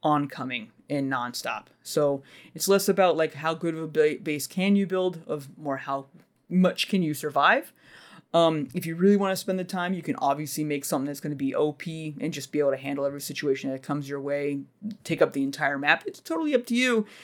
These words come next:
This thing will just eat up all the resources it can because it's, it's really cool. And they thought of a whole lot. Full upgrade tiers for both weapons, base, and alien technology.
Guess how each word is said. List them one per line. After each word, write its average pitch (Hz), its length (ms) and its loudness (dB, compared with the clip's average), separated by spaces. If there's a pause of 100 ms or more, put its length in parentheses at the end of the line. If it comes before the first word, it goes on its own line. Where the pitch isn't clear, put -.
(200)
This 196 160 2
thing 202 200 4
will 175 140 -2
just 160 320 -6
eat 180 140 -2
up 170 120 2
all 151 140 4
the 151 80 -2
resources 147 600 -6
it - 80 -14
can 160 260 0
because 160 320 -4
it's, - 240 -10
it's 190 160 -6
really 185 220 -4
cool. 143 360 -6
And 143 380 -6 (480)
they 214 140 8
thought 226 180 6
of 208 100 2
a 190 100 2
whole 190 180 -4
lot. 185 260 -4 (380)
Full 214 440 6
upgrade 196 420 2
tiers 185 440 0
for 160 160 -4
both 143 260 -2
weapons, 175 460 0
base, 165 440 0
and 175 380 0
alien 175 360 -2
technology. 165 800 -4